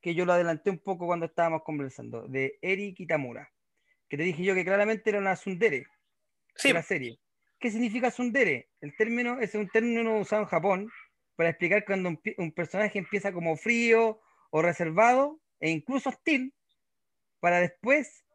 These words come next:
Speaker 1: ser cálida, amable, sensible. ¿Cachai? Y es una de-, derivación del término sun sun, que es japonés, que es adaptarse con disgusto, y dere dere, que es volverse cariñoso.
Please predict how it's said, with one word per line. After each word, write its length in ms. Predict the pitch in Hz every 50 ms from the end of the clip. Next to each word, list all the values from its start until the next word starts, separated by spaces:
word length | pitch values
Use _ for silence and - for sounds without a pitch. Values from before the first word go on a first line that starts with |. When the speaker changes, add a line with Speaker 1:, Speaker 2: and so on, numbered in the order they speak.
| _ _
Speaker 1:
ser 240 | _ - 185 156 - _
cálida, 640 | 214 208 214 208 202 196 202 196 202 196 196 - -
amable, 540 | - 147 151 170 185 196 196 190 180 175 165
sensible. 520 | 147 165 165 143 - - 185 147 120 - - _ - - - - - - _
¿Cachai? 380 | - 160 - 233 254 294 302 302 - - - - - - _
Y 100 | - 156
es 40 | 190 226
una 180 | 240 240 233
de-, 380 | - 214 190 185 180 180 185 180
derivación 520 | 165 175 165 170 170 165 151 - 226 233
del 160 | 208 208 185
término 440 | - 226 226 226 226 220 226 226 220 - _ _ _ - -
sun 180 | 220 220 208
sun, 460 | - - - 294 285 247 247 269 - _ _ - - _ _ _ _ _ _ _ _ _ _
que 100 | _ 143
es 60 | 135
japonés, 460 | - 160 156 170 202 233 233 254 277 - _ _ _ - - -
que 100 | - 170
es 120 | 175 - - -
adaptarse 640 | 180 170 170 - - _ 226 247 214 - - 247
con 180 | 208 208 208 185
disgusto, 680 | 196 185 180 196 254 262 - - - 233 262 277 - _ _ _ _ _ -
y 100 | - 165
dere 240 | 165 202 214 214 202
dere, 340 | 202 226 247 269 285 285 294 - - - - _
que 80 | - 175
es 80 | 180 160
volverse 420 | 170 165 156 180 208 196 - 202
cariñoso. 500 | 185 196 190 190 185 156 131 123 -